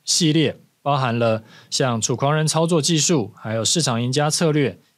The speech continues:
还有如何开发策略等等等等的。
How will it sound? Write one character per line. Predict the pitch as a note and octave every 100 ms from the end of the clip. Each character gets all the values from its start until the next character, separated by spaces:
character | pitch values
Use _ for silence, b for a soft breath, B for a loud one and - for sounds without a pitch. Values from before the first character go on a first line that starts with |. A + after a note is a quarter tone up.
| _
还 | -
有 | A2+
如 | G#2+ D3
何 | D#3 D3
开 | D3 E3
发 | D#3+ E3 E3+
策 | - E3+
略 | D#3+ A2+ F2+ - _ _ _ _ _
等 | B2 C#3
等 | D#3+ A#2+
等 | B2+
等 | D3+ G#3+
的。 | F#2+